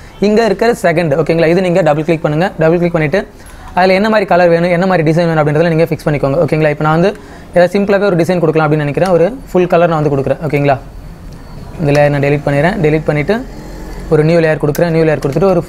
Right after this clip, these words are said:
color வந்து fix பண்ணிக்கிட்டேன். fix பண்ணிட்டு இப்போ நான் வந்து இந்த லேயரை நான் சேவ் பண்ணிட்டு close பண்ணிடுறேன். பாத்தீங்களா? இப்போ ஃபுல்லாவே வந்து ப்ளூவா வந்துருச்சு. ஓகேங்களா?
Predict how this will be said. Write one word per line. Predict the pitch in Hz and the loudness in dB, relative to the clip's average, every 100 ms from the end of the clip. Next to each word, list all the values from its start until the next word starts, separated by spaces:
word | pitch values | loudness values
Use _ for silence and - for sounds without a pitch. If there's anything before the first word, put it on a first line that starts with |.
| - - | -10 -4
color | 160 156 147 | 0 2 0
வந்து | 151 | -2
fix | 143 - | -2 -2
பண்ணிக்கிட்டேன். | 143 139 151 | -2 0 0
fix | 151 156 | -2 -4
பண்ணிட்டு | 139 175 254 - - - - 175 | -2 -2 -4 -12 -18 -16 -4 -2
இப்போ | 175 | 2
நான் | 165 | 2
வந்து | 170 208 | 2 2
இந்த | 175 165 | 2 2
லேயரை | 151 151 147 | 2 2 0
நான் | 135 | 0
சேவ் | 156 143 | 0 0
பண்ணிட்டு | 139 135 165 | 0 0 0
close | 143 - | 0 0
பண்ணிடுறேன். | 131 120 135 - - - - - - - - | -2 -2 -4 -8 -14 -14 -16 -16 -16 -16 -4
பாத்தீங்களா? | 175 170 180 170 | -2 2 2 2
இப்போ | 156 | 0
ஃபுல்லாவே | 196 208 202 196 | 2 2 2 2
வந்து | 170 214 | 2 2
ப்ளூவா | 170 175 165 | 4 4 2
வந்துருச்சு. | 147 139 135 135 - | 0 -2 -4 -4 0
ஓகேங்களா? | 160 170 | 0 2